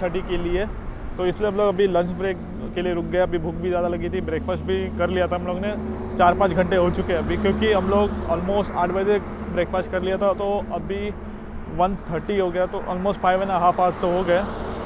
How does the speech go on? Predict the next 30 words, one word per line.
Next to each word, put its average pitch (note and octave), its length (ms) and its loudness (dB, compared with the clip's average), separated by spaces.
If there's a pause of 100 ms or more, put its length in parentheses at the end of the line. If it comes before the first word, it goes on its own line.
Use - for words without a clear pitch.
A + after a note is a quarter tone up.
(600)
So G#3+ 120 4
अभी A3 200 6 (460)
थोड़ा A3 160 6
time A3+ 240 4
बाकी G#3 220 0
है G#3 80 4
towards G3 400 4 (340)
गया। E3+ 220 8 (760)
So G3 60 0
अभी F#3+ 260 4 (180)
गया F3 320 0 (180)
के A3+ 80 0 (160)
लिए G#3 280 6
रास्ता F#3+ 360 4
भी G#3+ 120 2
बहुत G#3 180 6
अच्छा G3+ 240 4
है, G3 120 4
but A3 100 6 (1080)
कुछ D4+ 180 4
कुछ D#4 120 8
जगह F#3+ 340 6
में, A3+ 100 2 (280)
guys, E3+ 300 0
कुछ A#3+ 260 0
कुछ C4+ 140 2 (200)
जगहों F3+ 320 4
में F#3+ 200 2 (640)
थोड़ा G3+ 180 6
सा G#3+ 180 6